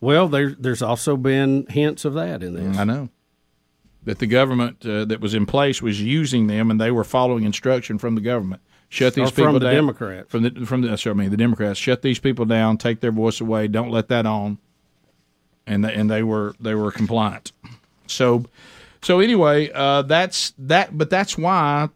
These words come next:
Speaker 2: to Dan's point, that's why the founders put freedom of the press in there. They are supposed to protect us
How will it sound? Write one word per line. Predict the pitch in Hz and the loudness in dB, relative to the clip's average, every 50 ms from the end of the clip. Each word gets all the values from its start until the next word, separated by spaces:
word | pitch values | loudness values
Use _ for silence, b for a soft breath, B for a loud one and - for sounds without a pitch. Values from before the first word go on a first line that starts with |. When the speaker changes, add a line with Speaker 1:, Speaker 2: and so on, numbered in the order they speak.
| _ - | _ -10
Speaker 2:
to | - 135 | -8 -6
Dan's | 131 131 135 147 156 147 143 127 - | -2 -2 0 0 0 -2 -2 -4 -6
point, | - - 151 156 143 131 127 117 | -4 -2 0 0 2 0 0 0
that's | 135 147 165 - - | 0 -2 -2 -2 -2
why | 165 156 151 143 139 131 - _ | 0 0 2 0 0 -2 -6 _
the | - 120 120 120 113 113 | -8 -4 -2 0 0 0
founders | 104 - 147 151 165 160 147 120 113 117 - | 0 0 0 0 2 0 0 0 -2 -2 -4
put | - - 151 147 131 _ _ _ - | -2 2 2 2 0 _ _ _ -20
freedom | - - - 139 131 123 120 | -10 -4 -4 -2 0 2 0
of | 117 | 0
the | 107 101 | -2 -2
press | - - 139 127 120 - - | -2 0 0 0 0 0 -2
in | 160 175 165 | -2 0 2
there. | 127 110 107 107 104 b b b b b b b | 2 2 2 0 -2 b b b b b b b
They | 113 120 139 160 196 | 0 2 2 2 2
are | 208 208 | 2 0
supposed | - - 185 170 - - 160 147 143 147 143 - - - | -2 -2 -6 -6 -2 0 2 2 2 2 0 -2 -6 -4
to | - 135 | -4 -4
protect | 113 - - 120 - - - - 170 185 - - - | -4 -2 -4 -6 -6 -4 -2 0 0 0 -2 -2 0
us | 131 117 113 110 - - - | 0 0 0 0 -2 -6 -10